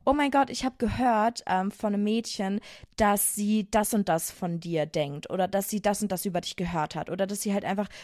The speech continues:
offensichtlich quasi dir sagt, dass ein anderes Mädchen bei ihr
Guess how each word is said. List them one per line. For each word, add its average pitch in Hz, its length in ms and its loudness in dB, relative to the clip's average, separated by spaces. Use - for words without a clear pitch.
offensichtlich 247 920 0
quasi 190 320 0
dir 165 160 -2
sagt, 175 400 0
dass 208 160 0
ein 208 80 -2
anderes 226 400 0
Mädchen 208 380 -2
bei 175 160 0
ihr 262 460 -2